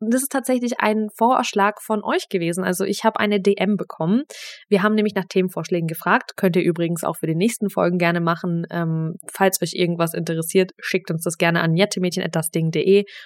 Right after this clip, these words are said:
oder an unsere, äh, Instagram-Kanäle, die sind in den Shownotes verlinkt. Auf jeden Fall haben wir so einen Themenvorschlag bekommen von Xenia und sie hat geschrieben, Der Punkt, dass es auch in der eigenen Familie so viel Putin-Befürwortung gibt, macht mir gerade echt zu schaffen.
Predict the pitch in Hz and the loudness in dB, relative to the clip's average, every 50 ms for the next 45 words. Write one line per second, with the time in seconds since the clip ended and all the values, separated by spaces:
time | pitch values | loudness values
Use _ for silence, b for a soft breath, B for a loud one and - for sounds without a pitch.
0 | B B _ 202 196 185 175 175 - - 180 165 165 165 160 160 160 - - - | B B _ 0 2 2 2 0 0 -4 -6 -6 -4 -2 -2 -2 -2 -4 -2 -2
1 | 175 170 165 165 226 277 - - 220 196 - 196 190 190 196 202 202 - 208 190 | 0 0 0 0 -2 0 2 2 0 0 2 2 2 4 4 2 0 -2 -2 0
2 | 190 185 185 185 180 170 175 160 175 170 - 170 165 160 156 - - 196 202 208 | 2 2 2 2 0 0 -4 -6 -6 -4 -2 -2 -2 0 -2 0 0 2 2 2
3 | 202 196 - - 190 180 180 185 - B B B B B B B 220 214 240 240 | 0 0 0 2 2 4 2 2 -2 B B B B B B B 4 6 6 6
4 | 233 - 220 208 202 202 - - _ _ - - 208 - 285 247 185 151 151 151 | 6 4 2 4 4 2 0 -4 _ _ -2 2 2 2 4 2 -2 -2 -2 -2
5 | 151 151 160 160 156 156 156 - 165 160 165 - 160 - - 160 160 165 - - | -2 -2 -2 -2 -2 -2 -4 -4 -6 -6 -4 -6 -6 -4 -6 -6 -6 -8 0 2
6 | 156 190 262 349 - _ B B B B B B B B - 233 269 302 311 - | 4 4 4 2 -2 _ B B B B B B B B 2 2 4 4 0 -4
7 | - - 190 185 170 160 147 139 - - 180 185 208 262 269 269 240 - 233 220 | 2 4 4 4 6 4 -2 -4 -4 -4 -4 -2 0 0 0 0 0 -2 -4 -4
8 | - - 226 233 226 233 233 226 220 - _ - 208 202 - - 277 302 320 - | 0 2 2 4 6 6 4 4 2 -2 _ 0 0 0 2 0 -2 -2 -2 -4
9 | - 226 - 208 - - 190 190 - 202 185 - - 208 220 233 233 226 226 214 | -6 -6 -6 -2 0 2 2 2 2 2 2 2 2 2 4 4 2 2 0 0
10 | 196 196 196 190 190 190 185 180 165 180 180 - - 170 165 165 - - 185 185 | 0 0 0 2 2 2 0 0 -2 -4 -6 -4 -4 -4 -4 -6 -2 -2 -2 -2
11 | 185 - 190 180 175 165 170 - - 185 170 165 175 170 - - 175 165 170 165 | 0 -2 -2 0 0 -2 -4 -2 0 0 2 2 0 0 0 0 0 0 0 -2
12 | 165 - 175 185 - - 190 175 170 170 170 156 156 160 - - 165 - - 175 | 0 0 0 0 0 0 -2 -2 -2 -2 0 0 2 2 0 -2 -4 -4 -4 -4
13 | 165 - 196 196 - 208 202 | 2 2 2 2 4 2 0